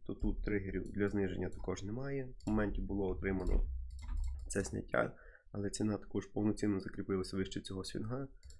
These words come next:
І найближчим інструментом, який формується, є цей імп. Тому в майбутньому ми можемо від них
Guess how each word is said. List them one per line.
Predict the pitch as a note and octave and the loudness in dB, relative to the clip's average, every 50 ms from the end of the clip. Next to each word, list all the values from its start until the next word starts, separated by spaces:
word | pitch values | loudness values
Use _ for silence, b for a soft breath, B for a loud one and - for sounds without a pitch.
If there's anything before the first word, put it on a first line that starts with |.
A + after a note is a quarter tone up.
| B B B - - - | B B B -10 -4 0
І | G2+ F#2+ F#2 - - - - - | 2 2 2 2 -2 -6 -8 -6
найближчим | - G#2 G#2 G#2+ G2+ - - - - _ _ - - - G2+ G#2+ G#2+ - - - G2+ | -4 -2 0 0 0 -2 -4 -8 -16 _ _ 0 2 4 6 4 4 4 2 -2 -2
інструментом, | - - - G#2 G#2 G2+ F#2 - F#2+ G2 | -2 -2 -2 0 0 0 0 2 2 2
який | F#2+ - G2 G2 | 2 2 0 -2
формується, | - - G#2+ A#2 C3 D3 C#3+ - - - | -2 -2 -2 0 2 2 0 0 -2 -2
є | D3 G2+ G2+ G#2+ | 0 2 2 0
цей | G#2 - - G#2+ - - - | 0 0 -2 -4 -2 -2 0
імп. | - F#3 F#3+ - - B B B B B B B B - - | 0 0 -2 -2 -6 B B B B B B B B -6 0
Тому | A2 A2 B2+ - - - - - - - - | 2 2 2 2 0 -2 -8 -12 -12 -8 -2
в | G#2 | 0
майбутньому | G#2 G2+ G2 G2 A#2 C3+ C3+ - - B2+ A#2+ A2+ A2 G#2 - | 2 2 2 2 0 0 -2 -2 -2 -2 -2 -2 -2 -4 -2
ми | G#2+ A2 G#2 | 0 0 2
можемо | G2 G2+ G#2+ G#2 G#2 G2+ G2+ G2+ G2 | 2 2 2 2 2 2 0 0 -2
від | - - - F#2 F#2 G2 F2+ - | -4 -8 -6 -4 -2 -2 0 0
них | G2 G2+ G#2+ - - | 0 0 0 -2 -6